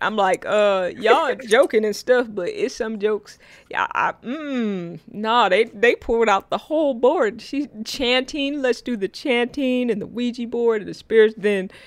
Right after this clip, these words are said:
Speaker 1: they start out with the story about they had told Martin, uh, what the man, old man Ackerman, had died in his apartment or something like that.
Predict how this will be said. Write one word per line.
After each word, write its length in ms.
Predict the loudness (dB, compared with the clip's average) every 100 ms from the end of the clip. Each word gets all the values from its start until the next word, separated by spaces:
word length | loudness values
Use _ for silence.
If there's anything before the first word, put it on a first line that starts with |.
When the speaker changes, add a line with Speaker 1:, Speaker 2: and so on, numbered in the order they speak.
| -20 _
Speaker 1:
they 140 | 0 0
start 320 | 4 6 10
out 200 | 8 8
with 120 | 0
the 80 | -6
story 420 | -4 0 0 0
about 420 | -2 -2 -4 -6
they 140 | -6 -6
had 140 | -6
told 280 | -4 -4 -2
Martin, 440 | -2 -2 -2 -8
uh, 380 | -6 -6 -6 -10 -16 _ -4
what 260 | -2 0
the 80 | -2
man, 440 | -4 -2 -2 -2 -2
old 240 | 0 2
man 240 | 2 -2 0
Ackerman, 560 | -2 -2 -8 -8 -10 -14 _ _
had 240 | -6 -4 4
died 400 | 6 6 6 2
in 100 | -2
his 180 | -4
apartment 580 | -4 -2 0 0 -2 -10 -14 _
or 80 | -10
something 320 | -6 -8 -6
like 220 | -6 -4
that. 320 | -2 -2 -4